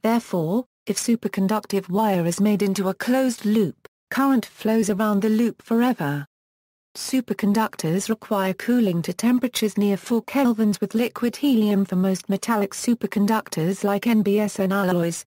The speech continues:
or cooling to temperatures near seventy-seven kelvins with liquid nitrogen for the expensive, brittle and delicate ceramic high-temperature superconductors.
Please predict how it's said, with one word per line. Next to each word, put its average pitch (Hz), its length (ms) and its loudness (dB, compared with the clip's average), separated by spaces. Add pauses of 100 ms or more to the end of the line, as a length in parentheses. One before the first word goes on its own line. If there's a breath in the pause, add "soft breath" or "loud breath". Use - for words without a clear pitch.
(200)
or 175 140 -2
cooling 262 480 0
to 196 120 -2
temperatures 240 600 0
near 190 200 2
seventy-seven 208 800 0
kelvins 220 540 0
with 208 160 -4
liquid 226 400 -2
nitrogen 170 720 0
for - 100 -6
the 208 120 0
expensive, 202 720 0 (280)
brittle 220 280 0
and 190 120 0
delicate 254 480 0
ceramic 196 680 -2
high-temperature 247 720 0
superconductors. 202 1200 0